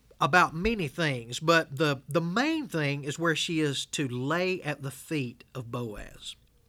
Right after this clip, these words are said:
She didn't know what was going to happen next or what Boaz's reaction would be.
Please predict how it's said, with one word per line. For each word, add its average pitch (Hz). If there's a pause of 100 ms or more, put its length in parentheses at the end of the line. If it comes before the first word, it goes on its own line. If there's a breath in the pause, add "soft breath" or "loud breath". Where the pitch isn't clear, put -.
(680 loud breath)
She -
didn't 311
know 233
what 208
was 160
going 175
to 131
happen 135
next 139
or 175
what 190
Boaz's 147
reaction 139
would 120
be. 131